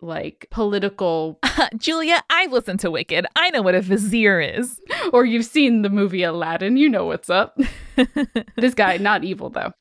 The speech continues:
Speaker 1: So he offers up his own daughter, Shahrazad, as the next bride. In some versions, it's like Shahrazad is like, "Hey, Dad, I got this.
Speaker 2: Yeah.
Speaker 1: I, I'm gonna volunteer."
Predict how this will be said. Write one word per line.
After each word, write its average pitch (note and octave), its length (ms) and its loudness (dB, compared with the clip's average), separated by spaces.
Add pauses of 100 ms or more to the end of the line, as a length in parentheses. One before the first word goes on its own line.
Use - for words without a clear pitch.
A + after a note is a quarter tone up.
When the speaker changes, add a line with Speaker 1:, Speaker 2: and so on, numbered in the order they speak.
Speaker 1:
So A3+ 240 2
he C#4 480 0
offers A3 500 0
up F#3+ 180 0
his F#3+ 340 -8
own F#3 320 -2
daughter, F#3 360 2
Shahrazad, F3+ 760 -4 (100)
as F#3+ 360 -2
the G3+ 200 -4
next F3+ 300 -4
bride. G#3 380 2
In A#3 340 0
some C4+ 480 2
versions, C#4+ 800 0
it's F#3+ 380 -6
like F3 300 0
Shahrazad F3+ 640 -4
is E3+ 120 -10
like, E3 200 -8 (460)
"Hey, C#4 160 0
Dad, G#3 320 0
I A#3+ 60 -4
got - 200 -8
this. - 240 -16 (520)
Speaker 2:
Yeah. G#3 280 -2
Speaker 1:
I, B3 40 4
I'm B3+ 100 6
gonna G#3+ 140 2
volunteer." - 480 -6